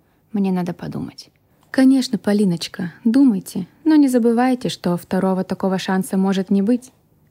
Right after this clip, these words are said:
«Какого такого?» «Видите ли,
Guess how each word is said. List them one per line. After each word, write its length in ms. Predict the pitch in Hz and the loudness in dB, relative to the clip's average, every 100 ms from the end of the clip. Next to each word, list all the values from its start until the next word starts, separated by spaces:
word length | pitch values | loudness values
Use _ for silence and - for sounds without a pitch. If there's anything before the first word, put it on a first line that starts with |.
| _ _ - | _ _ -12
«Какого 400 | - 165 269 208 | -10 -2 -2 -2
такого?» 480 | 185 - 170 160 160 _ _ _ _ _ _ _ _ - | -6 -10 -8 -8 -10 _ _ _ _ _ _ _ _ -6
«Видите 480 | 190 220 202 - | 0 0 0 -4
ли, 200 | 175 170 | -6 -6